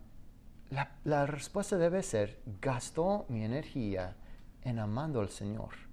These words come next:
en sirviendo a Él, en, en buscando su reino". Si, si gastó mi energía en algo más que este, ah, obviamente tengo que trabajar,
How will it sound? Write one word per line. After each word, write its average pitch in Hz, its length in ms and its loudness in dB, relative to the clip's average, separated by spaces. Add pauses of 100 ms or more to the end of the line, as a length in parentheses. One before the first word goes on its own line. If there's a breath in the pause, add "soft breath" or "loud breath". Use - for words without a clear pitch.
(220 soft breath)
en 113 120 0
sirviendo 139 720 2
a 156 120 4
Él, 95 280 0 (300 loud breath)
en, 127 260 4
en 127 400 4
buscando 175 540 4
su 190 320 2
reino". 165 680 2 (380 soft breath)
Si, 160 440 8
si 156 560 8
gastó 143 500 10
mi 208 220 8
energía 160 640 4 (260 loud breath)
en 135 300 2
algo 220 600 10 (180 loud breath)
más 135 400 8
que 196 260 8
este, 247 560 8 (340 soft breath)
ah, 180 140 8
obviamente 196 540 12
tengo 170 320 8
que 160 100 2
trabajar, 120 640 6